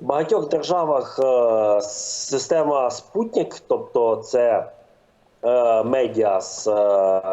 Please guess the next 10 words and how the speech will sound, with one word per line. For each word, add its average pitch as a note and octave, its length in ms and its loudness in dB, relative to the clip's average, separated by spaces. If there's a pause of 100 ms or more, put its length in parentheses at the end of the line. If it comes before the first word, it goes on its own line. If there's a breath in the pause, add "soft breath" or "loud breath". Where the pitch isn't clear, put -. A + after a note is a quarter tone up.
закордонні, A2 800 0
е, F#2 60 -6 (840 loud breath)
в-, G#2+ 800 2
російська, G#2+ 840 0 (920)
російська A#2+ 600 0
медіакорпорація, B2 1040 0
вона, D3+ 360 0 (280 loud breath)
е, C#3 80 2
з B2 100 -2
місцевими A#2 1120 2